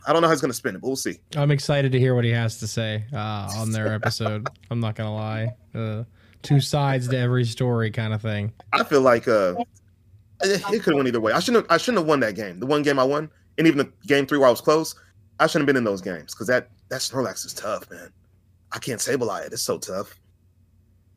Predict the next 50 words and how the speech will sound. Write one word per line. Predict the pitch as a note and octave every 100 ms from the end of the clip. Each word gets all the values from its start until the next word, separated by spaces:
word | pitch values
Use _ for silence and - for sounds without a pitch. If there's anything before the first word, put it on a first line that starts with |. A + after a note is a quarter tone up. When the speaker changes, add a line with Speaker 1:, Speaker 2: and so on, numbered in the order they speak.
| _ _ _ _ _ _ - _ _ _
Speaker 2:
Yeah, | - A2+ A2
Snorlax | - C3 A#2+ A#2 A#2 -
is | A#2
definitely | A#2 A#2 G#2+
a | G#2+
beast. | G2+ A2 A2 - - _ _ _ _ _ _ _ _ _ _ _ _ _ _ -
Speaker 1:
But | C#3
I |
was | D3
looking | F#3+ G3
at | E3
other | C3+ B2+
people | C#3 G#2+
I | F#2
played. | - C3+
I | -
played | F3+ E3
against | F#3 D#3+
some | A#2
really | B2+ G#2+
good | -
players. | A2 A#2 F2+
Like, | G2
I |
look | G#2+ A#2+
back | A#2+ G#2+ G#2
at |
a, | F#2+ D#2+ - - _ _ _ _
a | G#2
guy | B2 A#2
I |
played | A2 B2 A2
from | A#2+ G#2
the, |
from | - C3+ A2+ F#2
your | C#3 E3 B2
area, | C3+ A#2 A2+ C#3 D#3+ - - - _ _ -
Shay, | - A#2
from, | B2+ A2+
uh, | G#2+
the | G#2+
U | B2
K. | B2 C3 A#2+
His | A#2
name | B2 A2
is, |
uh, | A2+ G#2 G2 - A2+
An-, | C3+ C#3+ C#3 B2
Adam | D3 D3+ D3 C3
Hawkins. | F3+ F3 F2+ C#2+ -